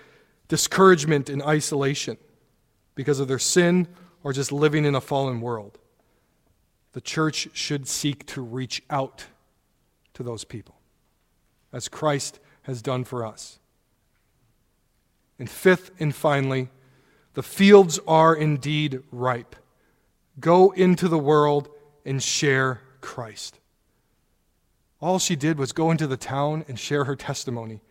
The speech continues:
and people got saved. You don't have to be a super duper theologian to share Christ. We live in an age weighed down with despair and hopelessness,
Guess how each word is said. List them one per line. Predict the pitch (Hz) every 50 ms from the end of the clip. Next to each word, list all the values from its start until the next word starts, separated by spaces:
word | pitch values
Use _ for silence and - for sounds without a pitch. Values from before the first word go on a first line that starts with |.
| _ _ _ -
and | - 143
people | - 185 185 170 165
got | 151 160 151 -
saved. | - - - 147 135 139 160 165 - - _ _ _ _ _ _ _ _ _ _ _ -
You | - 139
don't | 151 160 156 139
have | 147 160 151 -
to | - 165
be | 135 131 151 139 135 135 135 -
a | -
super | - - - - 165 143 - 147 147
duper | 123 143 143 127 139 135
theologian | 131 - 139 131 127 123 123 127 123 117 117 107 101 - _ _ _ -
to | 135 123
share | - - 131 117 117
Christ. | - - 127 107 101 - - - _ _ _ _ _ _ _ _ _ _ _ _ _ _ _ _ _ _ _ _ _ _ _ _ _ _ _ _ _ _ _ _ _ _ _ _ _ _ _ _ _ _ _ _ _ -
We | 135 139 143
live | 135 139 156 160 151
in | 156 147
an | 135 127 131
age | 139 143 143 147 147 143 127 123
weighed | 127 131 139 143 147 143 131 120
down | 135 135 139 139 139 139 135
with | 127 -
despair | - 123 - - - - - - 143 143 147 156 160
and | 151 139 127 113
hopelessness, | - - - 160 147 - 135 127 - - - 113 104 - - -